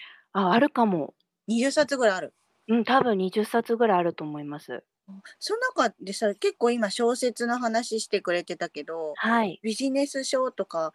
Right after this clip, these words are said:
Speaker 1: うん。
Speaker 2: こう新しいジャンルに踏み出したりとかしたことあった？
Speaker 1: うん。私はまだ小説だけなんですよ。
Speaker 2: うんうん。
Speaker 1: そう、小説が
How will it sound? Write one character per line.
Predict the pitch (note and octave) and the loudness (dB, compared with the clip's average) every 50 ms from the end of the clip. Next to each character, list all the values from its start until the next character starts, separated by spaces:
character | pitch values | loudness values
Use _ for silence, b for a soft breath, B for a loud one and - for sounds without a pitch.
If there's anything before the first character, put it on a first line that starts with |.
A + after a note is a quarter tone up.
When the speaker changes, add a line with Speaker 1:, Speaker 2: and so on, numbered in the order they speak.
| b b _ | b b _
Speaker 1:
う | A#3 | -4
ん。 | B3 C4 A3+ F#3+ | -2 -2 -2 0
Speaker 2:
こ | G3+ G3 F#3 - | 0 0 2 0
う | G#3 - - | 0 2 4
新 | C#4 C#4+ C#4+ | 4 4 4
し | - - C#4+ C4+ A#3+ G#3 F3+ | 2 -2 -2 -2 0 -2 -2
い | - _ | -4 _
ジ | - G3 | -2 -2
ャ | F#3+ F#3+ | -2 -2
ン | F#3+ F#3+ F#3 | -4 -4 -4
ル | F#3 F#3 | -4 -4
に | F3+ F3+ F3+ F3 F3 - - _ _ _ | -4 -6 -6 -8 -8 -10 -14 _ _ _
踏 | G#3+ G#3 | -2 0
み | A3 A3+ | 2 2
出 | G#3 G3+ F#3+ | 2 2 0
し | - | 0
た | - F3+ E3 | -2 -4 -4
り | D#3 - | -4 -6
と | - C#3+ | -8 -8
か | - - D3 | -8 -8 -8
し | - - | -8 -10
た | - E3+ - | -10 -10 -10
こ | - D#3 | -10 -8
と | - D3 D3+ | -8 -10 -10
あ | |
っ | - _ | -10 _
た？ | - A#2+ | -14 -14
Speaker 1:
う | C3+ | -14
ん。 | - - B B B B B - | -14 -16 B B B B B -4
私 | F#3+ G#3+ - A#3+ A#3+ - - A#3+ | -4 2 4 4 4 4 4 4
は | A#3 A#3+ A#3 | 6 6 6
ま | A#3 A#3 A3 | 6 4 6
だ | G#3 F#3+ F#3 | 4 4 4
小 | - - G3 F#3+ F#3+ | 2 2 0 0 0
説 | - G3+ G3 - F#3+ | -2 -4 -6 -4 -2
だ | G3+ G3+ G3 | -2 -2 -2
け | G#3 G#3 | -2 -2
な | G3+ G3 G3 | -2 -2 0
ん | F#3 | 0
で | F#3 F#3+ | -2 -2
す | F#3+ - F#3 | -2 0 0
よ。 | F3 E3+ E3 - E2 - - | 2 2 2 0 -2 -2 -2
Speaker 2:
う | A3+ | -2
ん | C4+ B3+ A#3 G#3+ A3 A#3 A3+ A3 G3+ F3+ | -2 -2 -2 -2 0 0 0 0 0 -2
う | |
ん。 | - _ _ _ b b b b b _ _ | -6 _ _ _ b b b b b _ _
Speaker 1:
そ | _ - G3+ G3 | _ 0 2 2
う、 | F#3 | 2
小 | F#3+ - A#3 A#3+ | 2 2 2 2
説 | C4+ C#4+ C4+ - - B3+ B3 | 2 0 -4 -2 -2 -2 0
が | B3 B3+ B3+ B3 A#3 - | 2 4 4 4 4 2